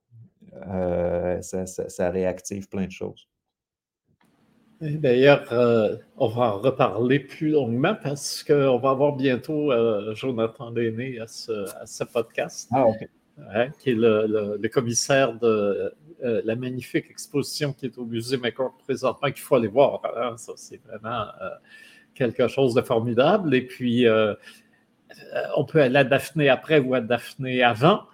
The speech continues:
Speaker 2: Ça reste que c'est intéressant. Effectivement, la connexion, elle est là.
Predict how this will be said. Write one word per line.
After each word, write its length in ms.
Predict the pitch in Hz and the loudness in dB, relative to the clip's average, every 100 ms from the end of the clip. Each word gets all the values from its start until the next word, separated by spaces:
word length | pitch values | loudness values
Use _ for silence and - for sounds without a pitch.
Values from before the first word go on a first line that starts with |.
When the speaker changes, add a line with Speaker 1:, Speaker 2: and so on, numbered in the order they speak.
| - - - _ | -8 -8 -8 _
Speaker 2:
Ça 240 | - - - | -18 -14 -6
reste 340 | - 151 - | -2 -2 0
que 200 | 131 127 | 0 0
c'est 340 | 98 165 151 135 | 0 0 2 2
intéressant. 600 | 127 143 123 117 175 - | 0 0 0 -2 -4 -4
Effectivement, 580 | 151 - 156 - 139 175 | -6 -6 -8 -10 -8 -2
la 140 | 247 - | 0 2
connexion, 500 | 160 139 - - 160 | 0 -2 -6 0 2
elle 120 | 143 | 6
est 120 | 165 | 6
là. 220 | 160 135 | 6 4